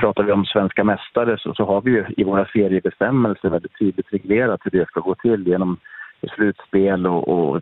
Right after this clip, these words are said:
till sist finalmatcher. Och i och med att vi nu avslutar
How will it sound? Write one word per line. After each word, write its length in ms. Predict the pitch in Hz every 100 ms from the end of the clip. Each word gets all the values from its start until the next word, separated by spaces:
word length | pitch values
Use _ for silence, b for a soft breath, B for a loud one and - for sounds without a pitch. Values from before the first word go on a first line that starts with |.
| -
till 120 | - -
sist 180 | 190 -
finalmatcher. 760 | 110 104 101 85 92 - - 82
Och 120 | 85 - B B
i 60 |
och 40 | 107
med 100 | 107
att 80 | 104
vi 40 |
nu 100 | 107
avslutar 920 | 131 107 95 120 131 - 117 104 101